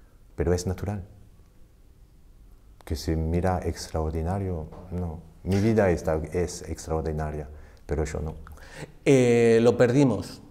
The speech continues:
Speaker 1: Sí.
Speaker 2: Mm, ¿podríamos recuperarlo?
Speaker 1: Sí, seguro que sí.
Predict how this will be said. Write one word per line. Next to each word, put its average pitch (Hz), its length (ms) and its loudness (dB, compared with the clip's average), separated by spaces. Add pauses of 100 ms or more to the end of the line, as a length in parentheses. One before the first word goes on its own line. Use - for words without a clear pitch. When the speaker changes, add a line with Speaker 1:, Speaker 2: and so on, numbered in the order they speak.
Speaker 1:
Sí. 82 360 -2 (200)
Speaker 2:
Mm, 113 680 0
¿podríamos 120 480 2
recuperarlo? 147 580 -2 (1120)
Speaker 1:
Sí, 220 280 0 (600)
seguro 107 340 2
que 110 120 -2
sí. - 220 -10